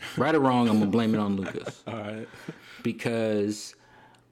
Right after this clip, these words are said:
Speaker 1: and let me tell you, so last night, just on a whim, um,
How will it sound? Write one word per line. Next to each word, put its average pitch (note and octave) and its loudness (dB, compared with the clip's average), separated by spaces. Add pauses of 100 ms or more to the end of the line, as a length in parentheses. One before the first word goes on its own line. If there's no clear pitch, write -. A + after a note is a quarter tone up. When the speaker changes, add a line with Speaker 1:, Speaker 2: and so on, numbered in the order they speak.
(260)
Speaker 1:
and B2 2
let F3 4
me F#3+ 4
tell F#3 4
you, A2+ 4
so B2 4
last C#3 0
night, C#3 0
just D#3 0
on C#3 2
a G#2+ 2
whim, G2+ 2 (880)
um, G2 -4